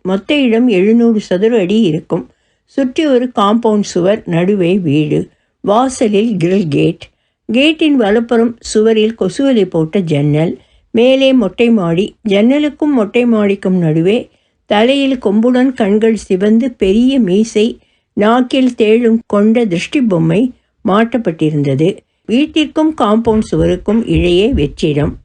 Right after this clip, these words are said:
சென்ற முறை நான் வந்தபோது இந்த சுவர் இல்லை. அது ஆறு வருடங்கள் இருக்கும். கோபால அண்ணனும் மேட்டமலைதான். நானும் அவரும் ஒரே பள்ளியில்தான் படித்தோம். என்னை விட மூன்று வயது பெரியவர், வங்கி ஊழியர்.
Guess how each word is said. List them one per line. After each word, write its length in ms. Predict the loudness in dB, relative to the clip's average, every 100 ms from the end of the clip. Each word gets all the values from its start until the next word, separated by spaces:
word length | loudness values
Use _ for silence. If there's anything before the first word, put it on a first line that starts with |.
| _ _ _ _
சென்ற 360 | -2 0 2
முறை 300 | 2 2 2
நான் 260 | 2 2 2
வந்தபோது 600 | 2 0 2 2 2 0
இந்த 280 | 0 0 -2
சுவர் 320 | -2 0 0
இல்லை. 440 | 0 0 0 0 -2 -10 -16 -8
அது 220 | -2 0
ஆறு 400 | 2 2 2 2
வருடங்கள் 500 | 0 0 0 0 2
இருக்கும். 500 | 2 0 -2 -4 -6 -6 -16 _ _ _ _ _ _ _ _ _ 2
கோபால 460 | 2 2 2 0
அண்ணனும் 580 | 2 0 2 2 2 2
மேட்டமலைதான். 880 | 0 0 0 0 0 0 0 -2 -4 -12 _ _ -2
நானும் 440 | 2 2 2 2
அவரும் 400 | 2 2 2 2
ஒரே 360 | 2 2 0 0
பள்ளியில்தான் 580 | -2 0 0 0 0 0
படித்தோம். 640 | 0 -2 -4 -4 -2 -2 -4 _ _ _
என்னை 340 | 0 2 2
விட 240 | 2 2 2
மூன்று 340 | 2 2 2
வயது 340 | 2 2 0
பெரியவர், 600 | -2 -2 0 0 0 -4 _
வங்கி 400 | -2 2 2 2
ஊழியர். 580 | 0 0 0 0 -2